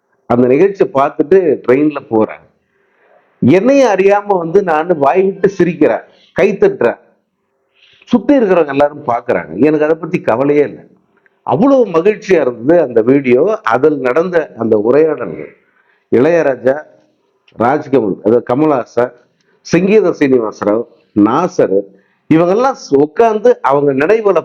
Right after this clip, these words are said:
பகிர்ந்துக்கிறாங்க. ஏதோ நம்ம வீட்டுல நடந்த அல்லது நம்ம வாழ்க்கையில் நடந்த ஒரு முக்கியமான தருணத்தை எல்லாம் வந்து நினைவுபடுத்துற மாதிரி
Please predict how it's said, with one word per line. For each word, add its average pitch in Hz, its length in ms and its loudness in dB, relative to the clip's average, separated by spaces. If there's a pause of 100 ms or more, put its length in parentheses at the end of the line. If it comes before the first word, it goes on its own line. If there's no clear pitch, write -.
பகிர்ந்துக்கிறாங்க. 139 840 0
ஏதோ 147 320 2
நம்ம 165 440 0
வீட்டுல 175 640 0
நடந்த 135 420 0
அல்லது 147 260 0
நம்ம 127 280 0
வாழ்க்கையில் 160 560 0
நடந்த 135 320 0 (400)
ஒரு 131 160 2
முக்கியமான 175 680 0 (260)
தருணத்தை 147 520 0
எல்லாம் 151 300 2
வந்து 143 240 0
நினைவுபடுத்துற 131 680 0
மாதிரி 160 380 0